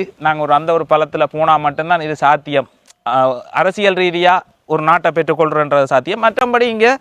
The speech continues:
யாருமே எதுவுமே எந்த ஆணையும் புடுங்க முடியாதுன்றது ஆணித்தனமான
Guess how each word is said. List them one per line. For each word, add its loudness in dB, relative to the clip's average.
யாருமே 2
எதுவுமே 0
எந்த 0
ஆணையும் 0
புடுங்க 2
முடியாதுன்றது 2
ஆணித்தனமான 2